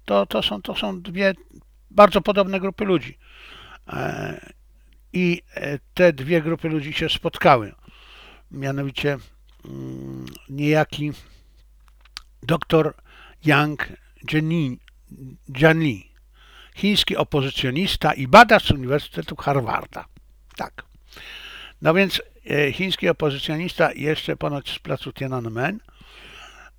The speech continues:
a, no i to ma mu dodać splendoru, że on, że on, e, tam na tym placu, mm, protestował. Nie wiadomo przeciwko czemu, bo, bo tam były przynajmniej dwie grupy,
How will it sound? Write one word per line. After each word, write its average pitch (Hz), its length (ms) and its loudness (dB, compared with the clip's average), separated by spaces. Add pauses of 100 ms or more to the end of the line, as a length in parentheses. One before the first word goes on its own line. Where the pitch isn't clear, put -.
a, 123 380 0 (540)
no 135 240 0
i - 100 -6
to 143 160 -2
ma 139 180 0
mu 131 160 -10
dodać 131 400 -4
splendoru, 135 680 2
że 107 180 -12
on, 101 480 -14
że 107 240 -10
on, 107 280 -12
e, 104 560 -14
tam 98 500 -14
na 98 200 -16
tym 104 180 -14
placu, 104 600 -14 (1400)
mm, 104 460 -14 (760)
protestował. 95 640 -10 (920)
Nie 160 100 0
wiadomo 165 340 6 (140)
przeciwko - 380 -10
czemu, 160 340 2
bo, 139 260 -6
bo 135 140 -10
tam 120 180 -12
były 120 180 -8
przynajmniej 127 540 -12
dwie 131 180 -6
grupy, 117 340 -10